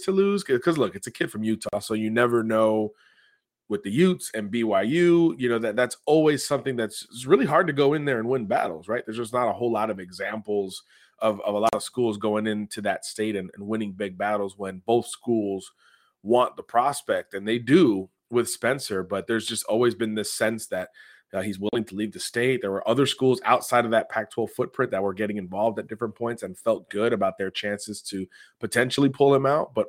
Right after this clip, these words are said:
Oregon has been kind of the constant. You know, uh, Adrian Clem has, has been all over this kid, and I think that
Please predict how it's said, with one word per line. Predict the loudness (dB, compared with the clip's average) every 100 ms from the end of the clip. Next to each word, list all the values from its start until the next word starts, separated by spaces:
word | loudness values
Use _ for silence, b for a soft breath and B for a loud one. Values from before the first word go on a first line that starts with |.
| 6
Oregon | 8 8 6 0
has | -4
been | -2 -2 -2
kind | -2 -2 -2
of | -6 _ b b b
the | -4 -2
constant. | -2 -2 -4 -14 -18 -12
You | -10
know, | -10 -8
uh, | -8 -4
Adrian | -2 -2 -4 -6
Clem | -4 -4
has, | -4 -8
has | -12
been | -8 -4
all | 0 4
over | 4 4
this | 0 0
kid, | -2 0 0
and | 0 -4
I |
think | -6 -8 -2
that | -4